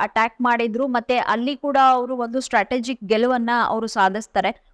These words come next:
Movement of ships from Pakistan to your Dhaka area, that is your Bangladesh area, which was East Pakistan. So ಇಂಡಿಯಾದಲ್ಲಿ ಈ ಕಡೆಯಿಂದ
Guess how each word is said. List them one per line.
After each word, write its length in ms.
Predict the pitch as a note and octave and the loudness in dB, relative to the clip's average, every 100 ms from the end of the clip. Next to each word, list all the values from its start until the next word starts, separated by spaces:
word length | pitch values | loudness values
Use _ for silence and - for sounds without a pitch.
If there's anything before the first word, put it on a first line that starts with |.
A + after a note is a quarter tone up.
| - | -2
Movement 460 | C#4 D#4 E4 F4+ F4 | 0 2 0 0 2
of 120 | E4 | 0
ships 380 | - D#4+ - - | 0 -6 -6 -2
from 360 | D4 C#4+ C#4 B3 | 2 4 2 0
Pakistan 920 | - C4 A#3+ - D4+ - C#4 C4+ C4 | 2 2 2 -2 -4 0 2 2 -2
to 260 | C#4 C4+ B3 | -2 -2 2
your 200 | B3 A#3 | 2 2
Dhaka 580 | F#3 F#3+ - A3+ B3 | -2 -4 0 2 2
area, 180 | A3+ A3+ | 0 0
that 140 | G3+ G3+ | -2 -2
is 60 | A3+ | -2
your 160 | A#3 | -2
Bangladesh 640 | F#3 E3+ G#3 A#3+ G#3+ G3 G3 | 0 -2 2 0 0 -4 -4
area, 200 | F#3 G3+ | -2 -2
which 160 | G3+ G#3+ | -4 -6
was 140 | G#3 | -4
East 220 | A3 C4 | -4 -4
Pakistan. 640 | - G#3+ E3+ F3 - E3+ - _ _ - | -2 -2 -2 -8 -4 -4 -4 _ _ -4
So 200 | B3+ A#3 - | 0 0 2
ಇಂಡಿಯಾದಲ್ಲಿ 720 | B3 B3 D4 C#4+ C#4 C#4+ C#4 | 2 2 2 2 0 -2 -4
ಈ 180 | C4 | -6
ಕಡೆಯಿಂದ 560 | B3+ C4+ C4 C4 B3 B3 | -4 -2 0 0 0 0